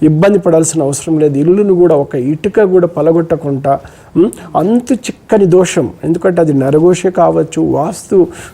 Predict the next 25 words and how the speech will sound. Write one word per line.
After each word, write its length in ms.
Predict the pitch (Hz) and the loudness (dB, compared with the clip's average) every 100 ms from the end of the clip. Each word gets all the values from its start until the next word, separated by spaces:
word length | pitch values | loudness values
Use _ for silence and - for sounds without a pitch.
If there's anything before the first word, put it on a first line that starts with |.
| - | -4
ఏదైనా 500 | 135 147 170 185 175 | 2 4 4 4 4
మనకు 360 | 151 147 170 180 | 2 2 0 -2
తెలియని 560 | - - 190 240 208 | -2 -2 2 2 2
పీడలు 580 | 160 - 185 226 240 202 | -2 -2 2 4 4 2
పీడిస్తూ 580 | 165 180 190 185 - 185 | 2 0 0 -6 0 2
ఉంటే, 400 | 156 147 147 139 - - - | 2 2 0 -2 -10 -12 -2
ఎందుకంటే 320 | 175 190 180 | 0 0 0
గృహం 400 | 151 151 175 196 - | 0 0 0 -2 -2
చుట్టూ 560 | 190 185 _ - 233 160 - - | -4 -4 _ 0 2 2 -2 -6
ముప్పై 480 | 165 160 - 175 185 | -6 -6 -8 0 2
ఆరు 240 | 175 170 160 | 4 2 2
దేవతల 600 | 143 151 185 214 220 202 | 0 2 2 2 2 2
నుండి 420 | 175 165 156 175 - - - | 4 4 4 0 -2 -20 -6
మనకు 400 | 139 151 170 175 | 0 2 2 0
బ్లెస్సింగ్స్ 640 | 143 143 156 - 247 - | 0 0 0 -2 -4 -2
అందాలి. 480 | 175 156 151 139 131 - - - - | 0 2 2 0 -2 -8 -20 -20 -10
కానీ 160 | 170 196 | -6 -4
అక్కడ 300 | 151 - 190 | -6 -2 0
మనం 240 | 175 165 | 2 2
కట్టుకున్న 480 | 156 151 170 185 175 | 2 -2 -2 -2 0
వాస్తు 420 | 147 147 175 - | 2 2 0 -2
దోషాలు 560 | 165 165 - 156 147 143 | -2 -2 -2 -4 -2 -2
మనకు, 520 | 127 135 180 185 185 | -2 2 0 2 2
మన 180 | 135 139 | 2 -4
కుటుంబానికి 720 | 131 151 180 175 156 151 180 | -6 -10 -6 -4 -4 -4 -8